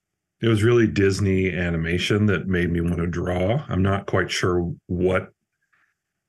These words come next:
this, like, what connected in my brain, or the circuit somehow just connected when I, when I saw,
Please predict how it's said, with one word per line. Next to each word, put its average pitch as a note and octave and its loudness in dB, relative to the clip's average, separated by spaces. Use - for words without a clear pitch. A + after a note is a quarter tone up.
this, - -4
like, F#2+ -2
what G2+ -2
connected G2+ 0
in F#2 2
my F#2 2
brain, F2+ 0
or F#2 0
the E2 -2
circuit G2+ -2
somehow F2+ -2
just F#2 -6
connected F2+ -2
when E2+ -2
I, E2+ -2
when E2+ -4
I D#2+ -2
saw, E2+ -2